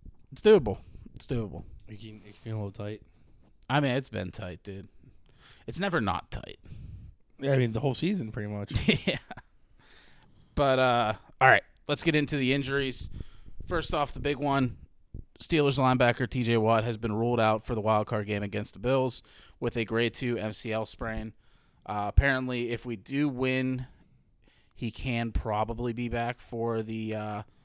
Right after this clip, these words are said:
Speaker 1: divisional round, but it's a big task. It's a big task. And then next up,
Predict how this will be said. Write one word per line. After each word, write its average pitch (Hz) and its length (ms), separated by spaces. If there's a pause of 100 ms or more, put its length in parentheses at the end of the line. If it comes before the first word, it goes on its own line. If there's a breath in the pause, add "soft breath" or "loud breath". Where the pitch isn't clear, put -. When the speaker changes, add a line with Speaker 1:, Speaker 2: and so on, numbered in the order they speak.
(220 soft breath)
Speaker 1:
divisional 117 420
round, 120 360 (760)
but 104 280 (300)
it's - 80
a - 40
big 107 220
task. - 480 (160)
It's - 100
a - 40
big 98 160
task. - 440 (1700 soft breath)
And 151 120
then 131 140
next 160 300
up, 143 240